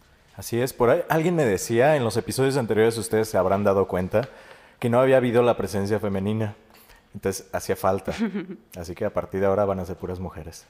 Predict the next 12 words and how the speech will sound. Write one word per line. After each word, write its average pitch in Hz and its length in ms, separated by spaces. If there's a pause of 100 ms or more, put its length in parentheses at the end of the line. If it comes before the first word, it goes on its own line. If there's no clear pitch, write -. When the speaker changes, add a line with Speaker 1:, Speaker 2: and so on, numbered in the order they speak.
(120)
Speaker 1:
Inclusive 95 400
yo 95 140
tampoco 90 360
ya 80 140
no 78 100
voy 78 120
a 82 40
estar 82 240
aquí. - 220 (380)
<laughs> - 960
Muy 196 120
bien, 139 240